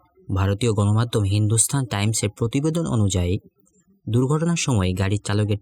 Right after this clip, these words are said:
ঠিক পিছনের সিটে বসেছিলেন মধুমিতা। অভিনেত্রী গাড়ির যে পাশে বসেছিলেন, পণ্যবাহী গাড়িটি সেই পাশেই ধাক্কা দেয়। এতে দুমড়ে মুচড়ে গেলেও মধুমিতার কোনো ক্ষতি হয়নি, তিনি সুস্থই আছেন। ঘটনার বর্ণনা দিয়ে গণমাধ্যমে মধুমিতা বলেন,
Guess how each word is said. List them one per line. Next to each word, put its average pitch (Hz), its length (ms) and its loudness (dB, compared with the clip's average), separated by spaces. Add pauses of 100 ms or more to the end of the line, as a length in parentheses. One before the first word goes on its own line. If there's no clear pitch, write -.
ঠিক 202 160 -4 (140)
পিছনের 160 420 0
সিটে 90 340 -2 (240)
বসেছিলেন 110 480 0
মধুমিতা। 90 460 0 (680)
অভিনেত্রী 123 520 0
গাড়ির 98 380 0
যে 120 160 0
পাশে 131 280 -2
বসেছিলেন, 104 540 0 (560)
পণ্যবাহী 135 600 2
গাড়িটি 95 380 0
সেই 131 300 0
পাশেই 127 340 0
ধাক্কা 101 340 -2
দেয়। 87 160 -4 (540)
এতে 101 240 0
দুমড়ে 120 400 2
মুচড়ে 123 340 0
গেলেও 101 360 2 (460)
মধুমিতার 127 580 0
কোনো 101 240 2
ক্ষতি 110 260 0
হয়নি, 87 340 0 (100)
তিনি 98 180 0
সুস্থই 107 440 0
আছেন। - 280 -4 (1040)
ঘটনার 147 440 0
বর্ণনা 113 480 2
দিয়ে 101 460 0
গণমাধ্যমে 117 680 -2
মধুমিতা 120 440 0
বলেন, 101 320 0